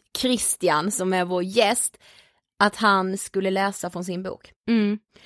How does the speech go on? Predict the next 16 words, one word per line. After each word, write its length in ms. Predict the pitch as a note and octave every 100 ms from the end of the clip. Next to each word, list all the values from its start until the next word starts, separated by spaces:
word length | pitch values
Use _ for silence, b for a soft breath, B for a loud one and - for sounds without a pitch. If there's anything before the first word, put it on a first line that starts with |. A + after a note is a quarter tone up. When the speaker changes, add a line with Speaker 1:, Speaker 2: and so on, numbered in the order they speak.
| b b
Speaker 1:
För 260 | - C#4 -
idag 340 | B3 C#4+ A#3+
så 260 | A#3 B3 A#3
gästas 400 | A#3 A#3+ - G#3+
vi 160 | G3+ G3
av 260 | - F#3+ F#3 - _
Christian 640 | - A#3 - - G3 F#3 F3+
Dahlström 760 | F3+ G3+ G#3+ G#3 - D#3 - G3
som 300 | A3+ A3 G#3+ -
precis 500 | B3+ A#3+ D4 A#3 A#3
släppte 300 | A#3+ - G3
sin 200 | G#3 G3
bok 360 | F3 G3+ - -
Kalla 300 | - G3+ G3
mig 180 | E3+ E3+
galen. 420 | E3+ F#3+ F#3 C#2+